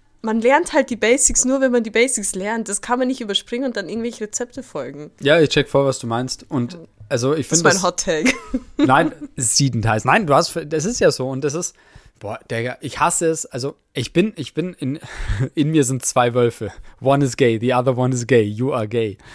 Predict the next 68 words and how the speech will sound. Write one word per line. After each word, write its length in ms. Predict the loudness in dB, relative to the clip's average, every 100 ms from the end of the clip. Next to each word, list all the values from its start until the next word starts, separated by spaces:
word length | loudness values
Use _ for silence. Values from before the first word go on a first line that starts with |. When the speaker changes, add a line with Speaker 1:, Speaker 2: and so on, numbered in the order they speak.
| -18 -16 -8
Speaker 2:
Nein, 220 | -4 -4
Späßle, 400 | -4 0 0 0
aber 140 | -2 -2
in, 120 | 0
mir, 340 | -2 -2 -4 -6
in 300 | -4 -4 -4
meiner 180 | 0
Herz 200 | 0 0
schlagen 240 | 0 0 0
da 140 | -2
so, 240 | -2 -6 -2
in 140 | 0 2
meiner 220 | 2 2
Brust 260 | 2 0
schlagen 180 | 0 0
da 100 | 0
so 100 | -4
zwei 240 | -6 -4 -4
Herzen. 340 | -6 -8 -4
Weil 120 | -2 -2
zum 160 | -4
einen 280 | -4 -4 -6 -10 -20 -2
hasse 280 | 0 0 0
ich 80 | -2
es, 120 | -2
dass 180 | -4 -2
Kochen 280 | -2 -2
so 100 | -2
als 140 | -2 -2
Skill 240 | -2 -2
gesehen 380 | -2 -4 -8 -4
wird. 320 | -2 -2 -4 -16 _ _ _
So, 280 | -4 0 0
oh, 80 | 0
das 140 | -2
ist 40 | -2
so 60 |
ein 60 | -4
Skill, 220 | -4 -4
den 80 | -4
man 100 | -4
sich 100 | -6
antrainieren 320 | -6 -6 -6
kann. 140 | -4 -4
Obwohl, 300 | 0 4 6
das 140 | 4
stimmt, 340 | 2 0 0 -2
hasse 200 | -2 -4
ich 40 |
das 160 | -8 -8
einfach 260 | -6 -6
so 140 | -8 -6
vom 220 | -4 0
Vibe 280 | 2 2 0
her. 220 | 0 -2 -6
Speaker 1:
Mhm. 180 | -6 -6 -6
Speaker 2:
Und 260 | -8 -10 -12 2
die 80 | 4
andere 260 | 4 4
Meinung 280 | 2 2 0
ist, 140 | 0
ja, 120 | 2 2
das 120 | 0
stimmt 320 | -2 -2 -2
und 160 | -6 -2
jeder 200 | 2 2
ist, 120 | 0
also 240 | -4 -8